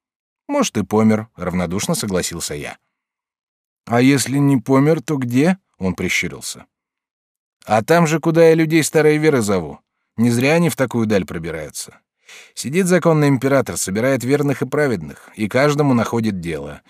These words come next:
и горному рабочему, и крестьянину, и казаку. И ни помещиков, ни чиновников при нём нет,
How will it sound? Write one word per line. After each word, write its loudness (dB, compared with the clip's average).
и -8
горному 4
рабочему, 0
и -2
крестьянину, -2
и -4
казаку. -10
И -2
ни 2
помещиков, 0
ни 0
чиновников -2
при -2
нём 2
нет, -2